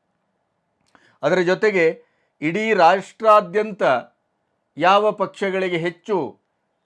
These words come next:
ಸ್ಥಾನಮಾನ ದಕ್ಕಲಿಕ್ಕಿದೆ ಅನ್ನೋದನ್ನು ಕೂಡ ಬಂದಂಥ ಒಂದೆರಡು ಲೇಟೆಸ್ಟ್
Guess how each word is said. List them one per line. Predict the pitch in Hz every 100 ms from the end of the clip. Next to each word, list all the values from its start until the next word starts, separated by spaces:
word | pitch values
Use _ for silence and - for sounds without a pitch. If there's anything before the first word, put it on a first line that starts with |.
| _ _ _
ಸ್ಥಾನಮಾನ | _ 165 180 180 170 160 127 151 165 160 151
ದಕ್ಕಲಿಕ್ಕಿದೆ | 143 117 156 - 165 147 151 151 156 139 - _
ಅನ್ನೋದನ್ನು | 139 175 180 170 156
ಕೂಡ | - 185 202 147 147 _ _ _ _ _ _ _ _ _ _ _ _ _ _ _ _ 110
ಬಂದಂಥ | 147 180 202 190 156 196 214 - _
ಒಂದೆರಡು | 165 180 180 175 165
ಲೇಟೆಸ್ಟ್ | 151 160 160 202 196 - 156 95